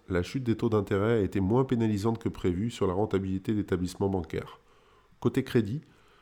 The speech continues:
les banques n'ont jamais autant prêté aux particuliers, offrant ainsi un effet de levier intéressant via le volume, notamment pour la vente de produits additionnels,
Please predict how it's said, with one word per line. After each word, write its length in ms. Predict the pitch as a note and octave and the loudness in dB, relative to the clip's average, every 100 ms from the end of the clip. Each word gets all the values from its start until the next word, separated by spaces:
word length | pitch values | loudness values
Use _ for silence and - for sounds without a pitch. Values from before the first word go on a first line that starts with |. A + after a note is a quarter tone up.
| _ - | _ 0
les 160 | G2 | 2
banques 320 | F#2 C3 D3 | 4 2 0
n'ont 200 | G#2+ F#2 | -2 0
jamais 280 | F2+ A2 C3 | 0 2 4
autant 280 | C#3 A#2 - | 4 4 0
prêté 280 | - G2 B2+ | 2 2 2
aux 80 | A2+ | 0
particuliers, 720 | G2 - G2 F#2+ F#2 F#2 C3 - _ _ - | -2 -6 -8 -2 0 0 -2 -16 _ _ -2
offrant 460 | A2 G2+ - A#2 A2 | 0 0 2 4 4
ainsi 380 | F#2+ - B2+ - - | 2 -2 -4 -6 -6
un 180 | F#2 F#2 | -2 0
effet 280 | G2+ - A2 | -2 -2 0
de 120 | G2 | 0
levier 400 | F#2+ F2 F#2+ - - | 0 -2 -4 -8 -4
intéressant 640 | B2+ A#2+ A#2+ A2 - G#2 A2+ | -2 0 2 2 0 -2 -2
via 160 | G2 | 0
le 100 | F2+ | 0
volume, 400 | F2 E2+ F2 G#2 A2 - - _ - | 0 0 0 0 -4 -12 -20 _ -6
notamment 420 | F#2+ F#2 F#2+ A2 | -4 0 0 0
pour 160 | A#2+ F#2 | 0 0
la 100 | F2 | 2
vente 220 | F2+ A2 | 2 2
de 60 | G2 | 0
produits 300 | - F#2 G#2+ | -2 0 0
additionnels, 560 | F#2+ - G2 F#2 G#2+ | -2 -2 0 0 -4